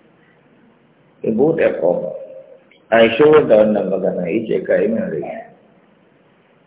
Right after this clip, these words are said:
Dan Allah ku je ku rataye. Roƙon da nake ku jefe ni.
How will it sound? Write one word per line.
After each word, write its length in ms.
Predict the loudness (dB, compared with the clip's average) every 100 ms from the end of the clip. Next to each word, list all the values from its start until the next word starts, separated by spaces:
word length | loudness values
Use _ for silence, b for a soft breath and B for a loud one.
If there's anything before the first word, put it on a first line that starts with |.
| _ _ -10
Dan 400 | -2 -2 -2 -6 -6
Allah 320 | -2 -2 -4
ku 80 | -4
je 160 | -4
ku 100 | -4
rataye. 440 | -6 -6 -8 -12 -14 -20 _ _ _ _ _ _ _ _ _
Roƙon 680 | -4 0 2 0 -4 -6 -4
da 100 | -4
nake 360 | -4 -4 -4 -4
ku 80 | -6
jefe 440 | -4 -4 -6
ni. 60 | -10